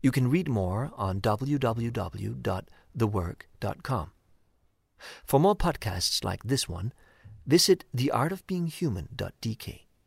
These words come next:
And feel free to contact me if you have any questions or comments to this podcast. You can find my contact information at the art of being human dot d k, or you can simply send an email to ernest at K A V M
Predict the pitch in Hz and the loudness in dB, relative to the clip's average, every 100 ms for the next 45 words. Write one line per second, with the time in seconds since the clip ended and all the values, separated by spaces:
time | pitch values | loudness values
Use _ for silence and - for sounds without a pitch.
0 | _ _ _ _ _ _ - - 156 - | _ _ _ _ _ _ -12 0 2 2
1 | 254 - 233 208 202 180 113 - - - | 0 0 -2 -2 -2 0 0 -4 -10 -14
2 | - - - 110 110 113 - 147 196 196 | -18 -14 -8 0 2 2 0 0 0 2
3 | 110 - 104 117 120 139 117 92 90 - | 0 0 -2 -2 0 -2 -2 -4 -4 -6
4 | - 117 - 131 - - - - - _ | -4 -4 -4 -6 -8 -10 -12 -14 -20 _
5 | _ - _ _ _ 147 127 113 160 175 | _ -20 _ _ _ 0 2 4 6 4
6 | 165 110 98 175 196 - - 101 101 98 | 4 0 2 2 2 0 -4 -6 -6 -6
7 | 104 - 139 - 107 - - - - - | -6 -4 -4 -4 -4 -6 -8 -16 -16 -6
8 | 127 - 135 185 - 175 160 147 170 101 | -4 0 2 0 -4 -4 -4 -2 -2 0
9 | 90 - 107 90 - 110 - 104 147 - | -2 -2 -2 -2 -2 -4 -2 -2 -2 -4
10 | - - - 175 170 160 143 233 220 151 | -14 0 6 6 6 2 2 2 2 2
11 | - 104 120 120 160 107 98 135 - - | 2 0 2 2 2 2 0 -4 -6 -8
12 | _ 160 120 113 165 - _ - 104 - | _ 0 2 0 -2 -8 _ -6 -4 -4
13 | - - - 175 190 117 123 120 127 151 | -10 -10 -2 0 0 0 0 0 -4 -2
14 | 87 87 | -2 -4